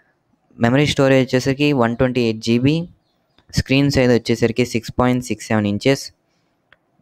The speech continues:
కెమెరా చూసుకుంటే, ఏ డ్యువల్ ultra clear కెమెరా వస్తుంది. Main కెమెరా వచ్చేసరికి fifty megapixel, అడిషనల్‌గా టూ megapixel కెమెరా వస్తుంది. Front కెమెరా వచ్చేసరికి eight megapixel ఉంటుంది.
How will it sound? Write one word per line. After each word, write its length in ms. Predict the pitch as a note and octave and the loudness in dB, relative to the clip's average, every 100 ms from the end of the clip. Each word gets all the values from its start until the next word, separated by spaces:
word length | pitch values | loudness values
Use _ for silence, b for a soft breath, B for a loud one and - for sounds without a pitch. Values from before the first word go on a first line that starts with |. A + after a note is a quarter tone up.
| _ _ _ - | _ _ _ -4
కెమెరా 340 | B2 C3+ D3 C#3+ | 0 2 2 0
చూసుకుంటే, 520 | C3 B2+ - B2 A#2+ C#3 C3 - | 0 -2 -2 -2 0 0 0 -2
ఏ 100 | A2+ B2 C#3 | 0 2 2
డ్యువల్ 300 | B2+ B2+ B2+ B2 - | 4 4 4 0 0
ultra 320 | A2 A2 B2+ B2+ | 0 2 2 0
clear 360 | - A#2+ A#2 | 2 2 2
కెమెరా 320 | - G#2+ A2 A2+ | 0 0 2 2
వస్తుంది. 440 | G2+ - F#2+ G#2+ C#3 - b b A2 | 2 -2 -2 -2 -4 -8 b b 0
Main 220 | A#2+ C#3 | 2 2
కెమెరా 260 | C#3 C3+ C3 | 0 0 0
వచ్చేసరికి 420 | B2+ B2 B2+ B2 | 0 -2 -2 -2
fifty 320 | B2 A#2 - | -2 -4 -2
megapixel, 720 | A#2 A2 A#2+ A#2+ A#2 - C#3+ D#3 - b b | -2 2 2 0 -2 0 0 0 -6 b b
అడిషనల్‌గా 580 | - A#2+ B2 C#3 C3 B2+ | 0 2 2 2 2 2
టూ 180 | A#2+ B2 A#2+ | 2 2 2
megapixel 640 | A2+ A2+ A#2 A#2+ - A2+ G#2 - - _ - | 2 2 0 0 2 2 2 -2 -12 _ -2
కెమెరా 260 | A2+ A#2 | 0 2
వస్తుంది. 440 | A2+ G#2 G2+ F#2+ A2+ C#3 b b b | 2 0 -2 -2 -2 -2 b b b
Front 280 | - B2+ C3 | 0 0 0
కెమెరా 240 | C#3+ C#3 | 2 2
వచ్చేసరికి 480 | C3+ C3+ C3 B2+ C3+ | 2 0 -2 -2 0
eight 240 | B2+ A2+ A#2+ | 2 2 0
megapixel 800 | A#2 A#2 A2 G#2 - G#2+ - G2+ | 2 4 2 -2 -6 -6 -4 -2
ఉంటుంది. 360 | G2 G2+ A2 | -2 0 0